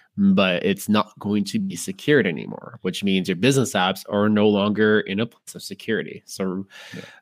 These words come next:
Speaker 1: um, you know, for a lot of reasons, transition for a lot of people that have to make this move, that have these business apps running on it. We'll talk about that in a little bit and what that means.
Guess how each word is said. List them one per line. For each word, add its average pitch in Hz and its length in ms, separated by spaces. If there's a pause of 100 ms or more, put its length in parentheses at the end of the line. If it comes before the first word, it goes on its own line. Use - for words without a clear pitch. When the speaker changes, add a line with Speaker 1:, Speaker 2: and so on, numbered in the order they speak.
(280)
Speaker 1:
um, 90 280 (1300)
you 131 80
know, 110 180 (180)
for 101 400
a 78 60
lot 110 220
of 104 60
reasons, 101 380
transition 143 640
for - 140
a 143 40
lot 175 160
of - 160
people 135 340
that 127 220
have - 360
to 123 100
make 101 360
this 110 180
move, 98 680
that - 260
have 107 340 (200)
these 107 180
business 98 500 (140)
apps 90 360
running 92 300
on 110 160
it. 139 160 (320)
We'll 117 80
talk 135 300
about 113 280
that 107 180
in 98 60
a 98 40
little 98 240
bit 80 140
and 92 80
what 98 160
that - 180
means. - 540